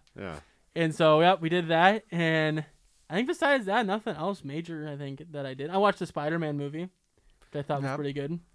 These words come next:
Speaker 2: Have you seen that yet?
Speaker 1: Caleb.
Speaker 2: I should have
Speaker 3: Yeah,
Speaker 2: known that.
Speaker 3: we
Speaker 2: I don't know if we, yeah, but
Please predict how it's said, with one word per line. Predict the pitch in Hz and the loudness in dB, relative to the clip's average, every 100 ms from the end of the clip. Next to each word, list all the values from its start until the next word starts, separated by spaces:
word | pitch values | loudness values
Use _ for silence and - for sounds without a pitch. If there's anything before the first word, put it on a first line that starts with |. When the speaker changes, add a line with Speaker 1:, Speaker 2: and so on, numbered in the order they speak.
| _ | _
Speaker 2:
Have | 147 | -12
you | 156 | -8
seen | 165 | -4
that | 165 170 | -4 -4
yet? | 175 196 _ _ _ - - - | -4 -6 _ _ _ -20 -20 -18
Speaker 1:
Caleb. | - - - _ _ - | -14 -14 -16 _ _ -8
Speaker 2:
I | 165 | -4
should | 151 143 | -2 -2
have | 131 | -4
Speaker 3:
Yeah, | 107 | -6
Speaker 2:
known | 104 | -8
that. | 131 - | -10 -14
Speaker 3:
we | 123 113 110 _ - - - - _ _ _ _ - | -14 -14 -16 _ -14 -10 -10 -14 _ _ _ _ -6
Speaker 2:
I | |
don't | 185 | -2
know | 196 | -2
if | 180 | -2
we, | 180 180 | -4 -6
yeah, | 185 151 135 - | -6 -6 -6 2
but | 180 | 2